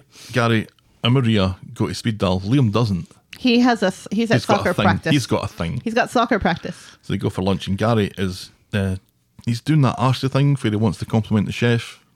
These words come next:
Speaker 1: He wants
Speaker 2: Mm-hmm.
Speaker 1: the chef to come out so he can compliment the chef.
Speaker 2: Right.
Speaker 1: Gary's got a bit too big for his boots again.
Speaker 2: Hey, garçon.
Speaker 1: L'addition. When Laura the Chin comes in demanding to speak with Kelly, and when Kelly isn't interested,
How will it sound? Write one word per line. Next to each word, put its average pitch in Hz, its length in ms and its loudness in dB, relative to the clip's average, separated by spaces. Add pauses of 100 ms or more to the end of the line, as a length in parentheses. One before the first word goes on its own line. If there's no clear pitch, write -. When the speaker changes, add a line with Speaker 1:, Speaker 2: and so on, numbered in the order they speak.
(140)
Speaker 1:
He 104 80 -2
wants 104 180 0
Speaker 2:
Mm-hmm. - 20 -
Speaker 1:
the 113 40 -8
chef 110 240 -2
to - 60 -8
come 107 160 0
out 104 80 0
so - 100 -12
he 101 60 -6
can 104 120 0
compliment 98 360 -2
the 95 80 -4
chef. 98 440 -2 (120)
Speaker 2:
Right. 185 280 -2
Speaker 1:
Gary's 107 200 0
got 95 120 -4
a - 20 -6
bit - 260 -8
too 120 100 -2
big 101 160 0
for 98 100 -2
his 90 100 -2
boots 101 240 -6
again. 92 320 0
Speaker 2:
Hey, 285 260 2 (760)
garçon. 285 580 0 (560)
Speaker 1:
L'addition. 120 540 2 (800)
When 151 340 2 (140)
Laura 160 260 2
the 151 100 2
Chin 147 220 -2
comes 131 180 2
in 135 160 4
demanding 123 320 2
to 101 100 -6
speak - 200 -8
with - 80 -10
Kelly, 104 320 0
and 101 100 -4
when 98 140 2
Kelly 165 340 0
isn't 101 260 -4
interested, 151 580 0